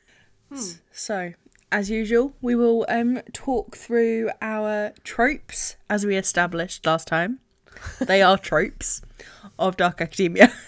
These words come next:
<laughs> starting with a higher education setting, often on campus or usually elite or exclusive in some way.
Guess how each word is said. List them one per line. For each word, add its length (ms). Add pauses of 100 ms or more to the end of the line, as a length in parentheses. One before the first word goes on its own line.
(120)
<laughs> 120 (380)
starting 600
with 180 (100)
a 40
higher 400
education 640
setting, 580 (100)
often 460
on 180
campus 600
or 120
usually 520
elite 340
or 120
exclusive 600
in 120
some 200
way. 200